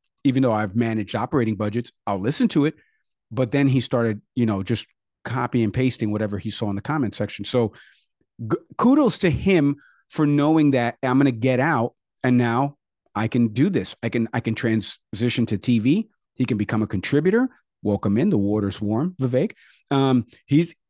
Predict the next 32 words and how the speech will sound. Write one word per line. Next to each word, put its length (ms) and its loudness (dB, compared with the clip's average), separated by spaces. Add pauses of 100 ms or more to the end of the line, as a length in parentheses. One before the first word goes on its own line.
(280)
he's 200 4
gonna 160 2
have 200 2
his 120 2
options 460 0
to 100 -2
be 180 2
able 180 2
to 180 -2
do 300 2
that 240 -2
because 440 0 (380)
Andrew 280 4
Yang 340 2
parlayed 560 0
that. 300 0 (460)
And 120 4
then 100 4
I 80 2
look 220 0
at 160 -4
the 140 2
opposite 520 -2 (800)
lane 320 2
here. 200 0
I 60 -2
wanna 220 0
shout 340 -2
out 140 0
Ryan 320 0
Binkley, 340 -2
who 300 -2